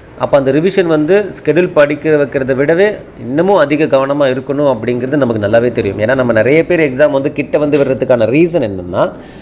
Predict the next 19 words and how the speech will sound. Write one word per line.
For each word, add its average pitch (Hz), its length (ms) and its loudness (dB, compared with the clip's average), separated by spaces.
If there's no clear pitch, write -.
அந்த 107 260 0
ரிவிஷன் 185 440 0
பார்ட் 151 180 2
வந்து 123 200 0
சரியா 120 260 0
பண்ணாம 107 420 -2
போறது 92 200 -4
தான். - 360 -12
படிக்கிறது 175 340 2
எவ்வளவோ 165 460 4
படிச்சுட்டு 143 320 -2
போயிட்டே 135 240 2
இருக்காங்க. 117 480 -2
But 117 140 -4
அந்த 117 200 -4
ரிவிஷன் 185 420 0
பார்ட் 156 220 0
அப்படிங்கிறது, 131 640 -2
படிச்சதை 170 640 0